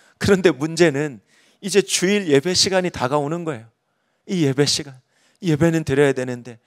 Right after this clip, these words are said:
소는 찾아야 되고, 이 아이가 고민하고 고민하다가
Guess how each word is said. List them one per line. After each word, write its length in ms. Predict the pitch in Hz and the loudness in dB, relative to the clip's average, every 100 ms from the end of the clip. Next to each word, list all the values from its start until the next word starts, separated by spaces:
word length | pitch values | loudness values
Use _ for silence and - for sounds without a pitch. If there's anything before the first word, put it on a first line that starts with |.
| _ _ | _ _
소는 380 | - 240 226 202 | -6 -2 0 0
찾아야 320 | - 170 156 123 | -2 -6 -10 -16
되고, 260 | _ _ _ _ _ _ _ | _ _ _ _ _ _ _
이 120 | 196 | 4
아이가 300 | 151 131 131 | 4 4 -2
고민하고 640 | 123 - - - - 160 185 | -6 -8 -16 -16 -10 -4 -2
고민하다가 760 | - 170 165 143 135 120 135 | 0 0 2 0 -2 -6 -12